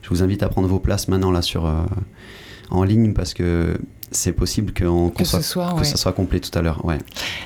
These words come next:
Speaker 2: Et ça t'a donné envie de recommencer ?
Speaker 1: Oui, alors l'idée de ce, ce festival, évidemment, c'est, euh, c'est de le, de le développer. Et, euh, et le concept de Music for Ocean,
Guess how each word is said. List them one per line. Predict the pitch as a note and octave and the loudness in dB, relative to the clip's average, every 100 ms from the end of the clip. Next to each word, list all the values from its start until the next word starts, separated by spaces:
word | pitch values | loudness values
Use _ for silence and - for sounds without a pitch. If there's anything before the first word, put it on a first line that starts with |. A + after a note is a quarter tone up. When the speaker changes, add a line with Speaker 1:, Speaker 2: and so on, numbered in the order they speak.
| - | -2
Speaker 2:
Et | F#3 | 0
ça | F#3 | 2
t'a | F3+ | 4
donné | E3+ F3+ | 4 4
envie | F3+ F3+ | 4 4
de | |
recommencer ? | F3+ F3 F3+ F3+ F#3 B3 C4 - - - - - - | 4 4 2 2 2 0 0 -8 -12 -10 -10 -10 0
Speaker 1:
Oui, | A#2+ C#3 | 4 6
alors | A#2 A2 | 6 6
l'idée | A2+ A#2 C3+ | 4 6 4
de | |
ce, | - A#2 A2 A2 G#2+ | 4 4 6 6 4
ce | A2 | 0
festival, | - A2 - A2+ B2+ | -2 -2 0 2 4
évidemment, | A2 G#2 G#2 B2+ | 4 4 4 2
c'est, | B2 G#2+ | 2 0
euh, | G2 F#2 F2+ F2+ F2+ G2 - - - - | 0 2 2 2 0 -2 -8 -20 -20 -12
c'est | - - F#2+ F#2 | -6 -2 0 2
de | F2+ | 2
le, | F#2 F2+ F2+ | 4 4 2
de | F#2 | 2
le | F2+ | 2
développer. | G2 F#2+ F#2+ B2 F#3+ - - - - - - - | 0 0 2 2 0 -4 -20 -20 -20 -20 -20 -4
Et, | A2 G#2 | 0 2
euh, | G2 F#2+ F2+ F2 | 4 4 2 2
et | F#2 | 2
le | F#2 | 2
concept | G2+ F#2+ A2+ F#2 | 0 -2 -2 0
de | F#2 | 2
Music | G2 A2 | 2 0
for | - F#2+ | 0 0
Ocean, | F#2 - B2+ C3+ | 0 0 0 0